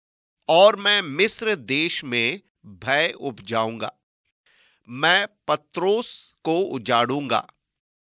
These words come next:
और सोआन में आग लगाऊंगा और नो, थेबिस को दंड दूंगा और सीन, जो मिस्र का दृढ़ स्थान है,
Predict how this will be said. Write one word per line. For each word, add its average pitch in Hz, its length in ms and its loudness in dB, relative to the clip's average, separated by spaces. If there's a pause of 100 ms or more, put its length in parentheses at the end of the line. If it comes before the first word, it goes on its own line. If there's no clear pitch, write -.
(400)
और 185 220 4
सोआन 170 540 2
में 214 260 0 (100)
आग 147 340 2
लगाऊंगा 123 800 0
और 147 400 0
नो, 131 540 -2 (440)
थेबिस 165 420 0
को 160 220 -6
दंड 139 400 -2
दूंगा 113 500 -6 (500)
और 165 200 4
सीन, 175 600 -4 (300)
जो 151 200 0
मिस्र 175 440 -4
का 180 220 -2
दृढ़ 127 380 -2
स्थान 131 540 0
है, 117 320 -4